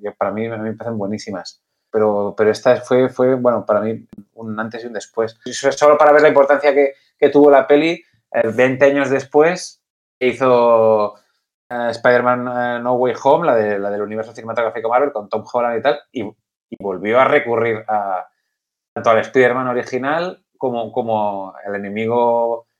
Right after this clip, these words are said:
digamos, principal de la película es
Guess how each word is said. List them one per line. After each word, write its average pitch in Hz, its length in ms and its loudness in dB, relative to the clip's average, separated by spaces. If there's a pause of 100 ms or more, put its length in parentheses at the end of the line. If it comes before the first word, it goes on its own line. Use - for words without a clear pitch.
(280)
digamos, 127 340 -4
principal 131 580 0
de 131 80 0
la 127 100 2
película 131 500 0
es 110 440 -4